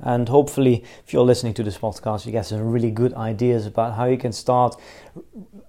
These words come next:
monetizing your YouTube channel for real, because,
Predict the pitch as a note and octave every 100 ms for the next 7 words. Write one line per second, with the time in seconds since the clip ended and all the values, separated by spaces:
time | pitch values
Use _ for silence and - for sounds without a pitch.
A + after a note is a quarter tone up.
0 | - - E3+ D#3+ E3 D3 D3 C#3 C#3+ C#3+
1 | C#3+ C#3+ C#3 A#2+ - C#3+ C3+ C3+ C3+ C3+
2 | B2+ D3 C3 A2+ A2 B2 G#2+